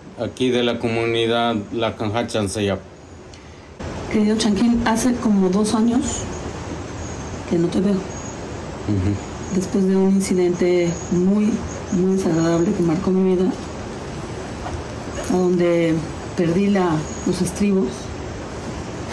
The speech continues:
Speaker 2: eh, yo no sé en qué momento los perdí, pero yo creo que fue principalmente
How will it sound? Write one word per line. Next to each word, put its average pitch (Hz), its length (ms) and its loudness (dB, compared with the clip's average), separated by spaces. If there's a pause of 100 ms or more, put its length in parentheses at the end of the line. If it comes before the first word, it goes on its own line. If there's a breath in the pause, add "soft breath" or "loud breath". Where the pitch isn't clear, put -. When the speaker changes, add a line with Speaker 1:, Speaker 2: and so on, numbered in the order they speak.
(320)
Speaker 2:
eh, 165 600 4 (500)
yo 208 100 6
no 214 100 4
sé 220 120 2
en 214 60 4
qué 226 100 2
momento 185 440 4
los 156 140 2
perdí, 156 500 2 (1300)
pero 180 140 4
yo 196 140 4
creo 202 280 2
que 202 100 2
fue 196 320 2 (560)
principalmente 190 960 2